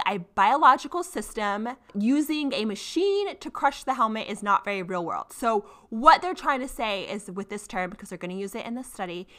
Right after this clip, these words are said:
is that they wanna find something that models a biological system. And a machine is not modeling a biological system.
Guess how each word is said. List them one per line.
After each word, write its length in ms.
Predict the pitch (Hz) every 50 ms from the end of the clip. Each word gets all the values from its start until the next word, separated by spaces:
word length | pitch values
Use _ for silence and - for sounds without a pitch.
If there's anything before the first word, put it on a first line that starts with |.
| - - -
is 180 | - 208 214 -
that 240 | 233 208 196 202 -
they 100 | 208 196
wanna 360 | 185 180 202 208 226 220 220
find 600 | - - 233 214 208 202 202 208 202 202 - - _ _ _ _ _ _
something 540 | - - - 240 233 226 233 247 247 240 233
that 200 | 220 - - 170
models 720 | 180 180 180 190 190 196 214 220 254 294 339 339 - - -
a 120 | - 202 196 - _
biological 760 | - 214 202 208 214 220 208 202 196 190 196 - - - 196 196
system. 720 | 185 - - - - - - - - - - - - 196 _ _ _ _ _ _ _ -
And 100 | 190 175
a 40 | 175
machine 680 | 175 165 - - - - 254 247 254 254 247 247 254 247 -
is 220 | - 185 185 175 196
not 400 | 185 180 185 190 196 202 - -
modeling 500 | 196 196 190 190 190 185 185 185 180 - -
a 80 | 165
biological 760 | 160 - 165 170 180 180 170 175 160 170 165 - - - 160
system. 440 | 170 - - - 156 - - - -